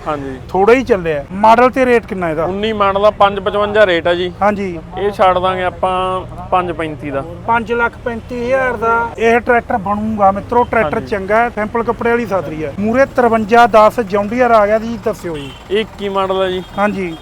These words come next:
Speaker 1: ਹਾਂਜੀ। ਇਹ Gear Pro four speed ਆ ਗਿਆ ਜੀ।
Speaker 2: Gear Pro four speed।
Speaker 1: ਹਾਂਜੀ, ਇਹ ਇੱਕੀ ਤੇ ਬਾਈ ਚ ਹੀ ਆਇਆ four speed,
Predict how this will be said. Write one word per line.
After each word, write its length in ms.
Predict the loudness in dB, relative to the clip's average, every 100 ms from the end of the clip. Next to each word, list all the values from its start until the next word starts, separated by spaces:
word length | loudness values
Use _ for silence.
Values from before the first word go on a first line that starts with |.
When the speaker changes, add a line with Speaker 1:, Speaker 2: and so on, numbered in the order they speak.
| -10
Speaker 1:
ਹਾਂਜੀ। 300 | -10 -10 -4 -2
ਇਹ 100 | 2
Gear 340 | 6 6 4
Pro 220 | 4 4
four 320 | 4 6 6
speed 360 | 4 0 0 6
ਆ 120 | 6
ਗਿਆ 140 | 6 0
ਜੀ। 120 | -6 -10 0
Speaker 2:
Gear 200 | 4 4
Pro 280 | 2 0 0
four 380 | 0 -2 2 2
speed। 460 | 0 -8 -8 -8 0
Speaker 1:
ਹਾਂਜੀ, 320 | 2 2 -2
ਇਹ 260 | 2 2 2
ਇੱਕੀ 300 | 0 -4 0
ਤੇ 100 | 4
ਬਾਈ 340 | 6 6 6
ਚ 80 | 0
ਹੀ 60 | 0
ਆਇਆ 200 | 2 0
four 220 | 0 -2
speed, 300 | -4 -8